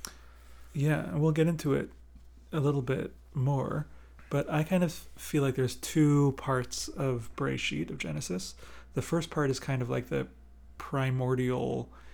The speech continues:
history. It's kind of like the creation of the world and, like, early ancestors and, like,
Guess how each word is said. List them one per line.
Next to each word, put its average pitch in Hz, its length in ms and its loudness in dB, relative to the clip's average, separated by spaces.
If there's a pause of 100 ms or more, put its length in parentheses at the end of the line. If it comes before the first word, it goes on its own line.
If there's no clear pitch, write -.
(160)
history. - 640 -2 (340)
It's - 100 -12
kind 135 140 -2
of 131 60 0
like 123 140 0
the 135 80 2
creation 139 520 2
of 123 80 -2
the 135 80 0
world 127 420 0
and, 131 120 -4
like, 131 160 -4 (140)
early 123 560 0 (1300)
ancestors 139 920 -2 (340)
and, 127 80 -4
like, 123 220 -4